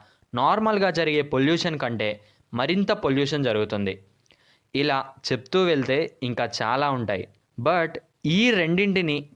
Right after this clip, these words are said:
కరెక్ట్గా పాటిస్తే తప్పకుండా వెహికల్స్ ద్వారా అయ్యే పొల్యూషన్ని రెడ్యూస్ చేయొచ్చు. దానికి నేను గ్యారంటీ. So, ఇది ఈరోజు వీడియో.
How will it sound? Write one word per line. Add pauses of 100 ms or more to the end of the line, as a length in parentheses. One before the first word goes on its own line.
(120)
కరెక్ట్గా
పాటిస్తే (180)
తప్పకుండా
వెహికల్స్
ద్వారా
అయ్యే
పొల్యూషన్ని
రెడ్యూస్
చేయొచ్చు. (460)
దానికి
నేను
గ్యారంటీ. (540)
So, (760)
ఇది
ఈరోజు
వీడియో.